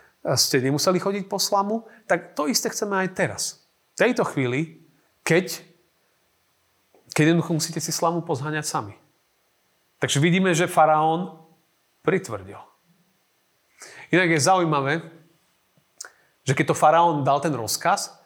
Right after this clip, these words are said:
tak tí poháňači ľudu vyšli, jeho dozorcovia, a vraveli ľudu: "Takto hovorí faraón, slamu vám nedám." Keď si všímame, a,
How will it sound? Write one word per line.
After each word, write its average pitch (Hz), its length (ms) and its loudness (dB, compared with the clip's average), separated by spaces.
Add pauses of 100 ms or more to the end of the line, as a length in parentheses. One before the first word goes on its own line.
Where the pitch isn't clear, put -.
(120)
tak - 160 -4
tí 160 80 2
poháňači 170 720 0
ľudu 156 240 0
vyšli, 151 480 -2
jeho 131 160 -2
dozorcovia, 135 560 0
a 117 60 -2
vraveli 139 420 0
ľudu: 120 240 -8 (480)
"Takto 208 480 4
hovorí 185 400 2
faraón, 131 880 2 (160)
slamu 170 480 2
vám 160 160 -2
nedám." 107 320 -4 (2250)
Keď 135 200 0
si 139 200 0
všímame, 160 640 0 (960)
a, 117 400 2